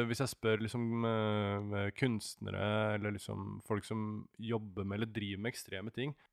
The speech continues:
så føler jeg at de liksom tenker litt annerledes enn det vanlige folk gjør.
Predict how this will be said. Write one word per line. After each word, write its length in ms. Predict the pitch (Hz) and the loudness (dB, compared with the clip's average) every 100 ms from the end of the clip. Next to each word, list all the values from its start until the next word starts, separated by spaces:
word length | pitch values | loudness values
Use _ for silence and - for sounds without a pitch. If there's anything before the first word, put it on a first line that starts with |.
| - | -8
så 160 | - | -4
føler 460 | 135 - 165 123 98 | -4 2 6 6 4
jeg 60 | 95 | 0
at 100 | 127 | 0
de 80 | 123 | 0
liksom 160 | 143 - - | 0 -4 -6
tenker 600 | - 139 110 92 - 117 104 | -2 0 0 -2 -2 -2 -2
litt 480 | 98 _ _ - - _ | -4 _ _ -20 -20 _
annerledes 640 | 143 127 101 90 98 147 - 127 | -2 -2 -2 -6 -2 -2 -2 -4
enn 160 | 117 | -2
det 80 | 113 | 0
vanlige 380 | 110 98 92 - | 0 -2 -6 -8
folk 240 | 104 - | -10 -2
gjør. 160 | 147 | 2